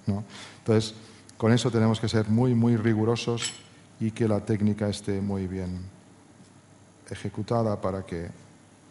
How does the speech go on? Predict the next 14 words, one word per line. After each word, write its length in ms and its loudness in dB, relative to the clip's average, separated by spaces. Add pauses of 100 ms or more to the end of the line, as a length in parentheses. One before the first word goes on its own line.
(760)
todo 260 2
al 80 0
final 300 0
tenga 260 -4
sentido. 520 -6
Esto 220 0
es 80 0
el 100 2
jugo 300 2
de 80 6
piel 180 6
de 100 4
pepino, 380 2
fijaros. 460 -2